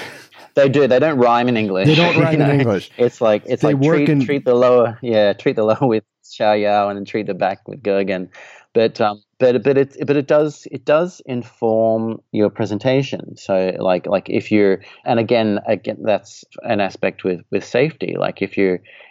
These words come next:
Speaker 1: thinking about using, you know, a Fuzi pattern, or you're thinking about using a, a Ma Huang pattern or something, Ma Huang formula, it's important to inspect the skin, you know, and, and, and look at if there's evidence, you know,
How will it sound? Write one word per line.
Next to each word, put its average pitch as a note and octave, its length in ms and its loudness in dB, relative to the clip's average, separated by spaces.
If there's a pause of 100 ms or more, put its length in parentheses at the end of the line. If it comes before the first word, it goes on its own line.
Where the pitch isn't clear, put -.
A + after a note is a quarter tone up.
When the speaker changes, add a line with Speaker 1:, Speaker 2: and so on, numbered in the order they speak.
(120)
Speaker 1:
thinking C3 320 0
about G#2 240 0
using, F#2 560 -4
you G#2 120 -8
know, F#2 180 -4
a F#2+ 40 -6
Fuzi A2 340 -2
pattern, F#2+ 420 -2
or F#2 100 -2
you're F#2 140 -4
thinking G#2+ 320 -4
about G2 180 0
using F#2+ 320 -4
a, F2+ 140 -8 (420)
a G2 120 -2
Ma G#2+ 260 0
Huang F#2+ 360 -2
pattern F2+ 440 -6
or F2 100 -10
something, G2+ 320 -10
Ma G2+ 200 0
Huang G2 220 -2
formula, G2 640 0 (420)
it's A#2 220 -4 (340)
important A#2 460 -2
to G2+ 80 -4
inspect F#2+ 320 -4
the G#2+ 80 -12
skin, A2+ 440 -4
you F#2+ 120 -4
know, F#2+ 260 -2
and, G#2 200 -2
and, G2 360 -2
and G2 340 0
look G#2+ 160 0
at F#2+ 280 -2 (360)
if G#2+ 100 -4
there's F#2+ 180 0
evidence, G2+ 800 -2
you G#2 120 -4
know, F#2+ 360 -2